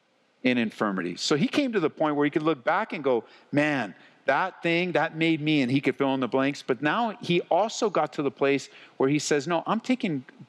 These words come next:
I, I'm gonna take pleasure in what I'm going through right now, 'cause I know it's gonna bear fruit in the future."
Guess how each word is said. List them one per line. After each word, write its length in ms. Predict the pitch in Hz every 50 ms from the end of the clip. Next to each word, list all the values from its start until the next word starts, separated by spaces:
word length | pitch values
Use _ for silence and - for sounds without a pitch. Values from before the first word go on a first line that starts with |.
| _ - -
I, 140 | - 151 - -
I'm 180 | 165 202 233
gonna 160 | 240 277 233
take 280 | 185 - 196 180 - -
pleasure 260 | - 180 170 170 170
in 80 | 156 151
what 100 | 165 160
I'm 100 | 156 143
going 220 | 170 170 170 160
through 180 | - - 170 156
right 280 | 156 180 190 196 -
now, 420 | 185 190 226 294 320 269 - - - - _ _ _ _ _ _ _ _ -
'cause 140 | - 135 135
I 80 | 131
know 160 | 135 139 127
it's 120 | 117 - -
gonna 180 | - 117 104
bear 180 | 90 113 107 90
fruit 260 | - - 117 107 95
in 80 | 98 95
the 80 | 95
future." 420 | - - 180 202 - - - -